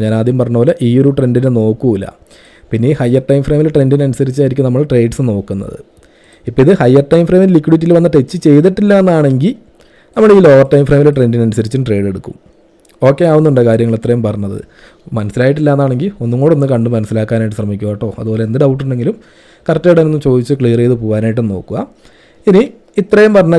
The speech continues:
കാര്യങ്ങൾ ഞാനൊരു ചാർട്ടിലേക്ക്, ഇപ്പോൾ ഗോൾഡിൻ്റെ ലാസ്റ്റ് ദിവസത്തെ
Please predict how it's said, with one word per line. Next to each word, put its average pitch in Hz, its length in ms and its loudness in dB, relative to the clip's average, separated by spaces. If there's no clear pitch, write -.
കാര്യങ്ങൾ 117 320 2
ഞാനൊരു 120 240 2
ചാർട്ടിലേക്ക്, 131 640 2
ഇപ്പോൾ 117 160 -6
ഗോൾഡിൻ്റെ 123 400 2
ലാസ്റ്റ് 117 240 0
ദിവസത്തെ 135 220 -4